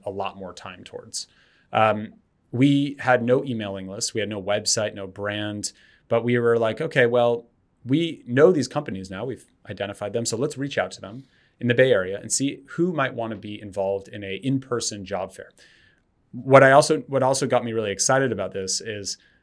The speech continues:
uh, about the idea of doing a climate job fair was that no one had ever done a climate job fair at the time. Keep in mind, this is mid twenty nineteen.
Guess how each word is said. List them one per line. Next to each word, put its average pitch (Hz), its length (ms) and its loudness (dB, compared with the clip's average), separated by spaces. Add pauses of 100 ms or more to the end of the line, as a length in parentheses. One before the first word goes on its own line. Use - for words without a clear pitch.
(100)
uh, 101 100 0
about 101 260 -2
the 110 140 -4
idea 101 280 -6
of 92 80 -12
doing 160 240 -2
a 95 80 -4
climate 98 400 -12
job 98 320 -10
fair - 220 -12
was 110 140 -6
that 101 280 -6 (300)
no 127 300 6
one 214 180 2
had 117 220 -4
ever 123 240 -4
done 110 460 -6
a 98 80 -8
climate 123 540 -10
job 117 340 -2
fair - 220 -12
at - 80 -14
the - 80 -16
time. - 320 -20 (160)
Keep 165 140 -2
in 165 80 -4
mind, 117 180 0
this - 160 -4
is 135 160 -8
mid 120 260 -4
twenty 113 280 -8
nineteen. 95 560 -12